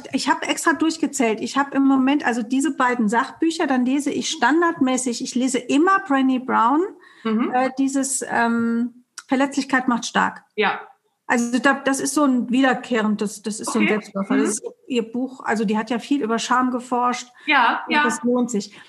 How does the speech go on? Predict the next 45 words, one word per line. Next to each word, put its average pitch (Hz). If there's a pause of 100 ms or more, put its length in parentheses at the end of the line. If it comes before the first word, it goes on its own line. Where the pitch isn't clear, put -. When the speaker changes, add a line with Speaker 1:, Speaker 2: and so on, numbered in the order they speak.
(120)
Speaker 1:
Dann 294
le-, 294
lese 277
ich 269
einen 262
Roman 240
von, 254
äh, 233
Colson 269
Whitehead. 294 (300)
Speaker 2:
Mhm. 277 (300)
Speaker 1:
Ähm, 247 (320)
da 254
komme 285
ich 285
aber 240
irgendwie 269
nicht 247
weiter, 254
weil 233
das -
gerade 233
nicht 240
so 240
zu 226
meinem, 214
zu 262
Speaker 2:
Mhm. 240
Speaker 1:
meiner 208
Stimmung 349
passt. 359
Ich -
lese 302
auch 254
noch 262
ein 247
Buch 247
von 233
Kro-, 233
Förster 262
und 208
Kreuz. -
Das -
sind 226
so 208